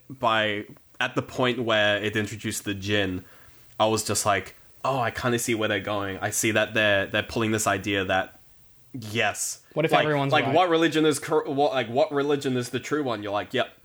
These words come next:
Speaker 2: Actually, speaking of that, I wanna, I want people to know this 'cause I think it's really important culturally. Um,
Speaker 1: Sure.
Speaker 2: the Logic's new album, he's a rapper, um, he's got a new
Speaker 1: This
Speaker 2: cons-
Speaker 1: is a very,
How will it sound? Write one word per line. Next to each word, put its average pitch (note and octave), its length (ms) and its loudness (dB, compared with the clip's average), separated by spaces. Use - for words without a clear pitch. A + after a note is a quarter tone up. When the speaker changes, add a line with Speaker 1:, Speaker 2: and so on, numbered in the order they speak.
Speaker 2:
Actually, E3 280 0
speaking D#3+ 340 0
of C3+ 60 0
that, A#2+ 240 2
I D3 60 2
wanna, D#3 260 4
I D3 60 4
want D#3 220 2
people D3+ 220 -2
to C#3+ 120 -4
know C3+ 120 0
this B2+ 160 -6
'cause C3+ 140 -4
I C#3 40 -2
think C3 140 0
it's - 160 -6
really B2 300 -4
important A#2+ 500 -8
culturally. A#2 640 -6
Um, B2+ 260 0
Speaker 1:
Sure. D#2+ 200 -10
Speaker 2:
the D#3 280 4
Logic's D#3+ 540 0
new C3+ 120 0
album, B2 300 -2
he's B2+ 120 -6
a B2 40 -6
rapper, A#2+ 460 -4
um, B2 180 -4
he's D3+ 220 0
got E3+ 100 2
a E3 60 0
new D#3+ 120 0
Speaker 1:
This C3+ 100 0
Speaker 2:
cons- C3 80 0
Speaker 1:
is A2 100 -4
a - 40 -6
very, F#2+ 340 -4